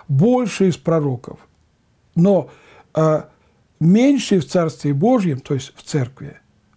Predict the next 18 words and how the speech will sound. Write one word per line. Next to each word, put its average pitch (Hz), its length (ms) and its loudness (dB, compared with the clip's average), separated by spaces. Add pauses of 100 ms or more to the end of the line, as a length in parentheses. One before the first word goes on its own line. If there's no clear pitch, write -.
(120)
больше 143 380 -4
его". 135 280 -16 (1600)
Ибо 120 520 -6 (1300)
пророки 110 480 -4
не 131 160 -2
причащались 156 840 -8 (540)
тела 135 300 -2
и 127 40 -4
крови, 131 520 -6 (560)
не 151 80 -6
сподоблялись 156 720 -2
этой 147 400 -6 (260)
славы. 160 680 0 (1800)
Они 170 300 2
не 180 100 4
приняли 185 480 2
Духа 208 520 2
Святаго. 180 720 -2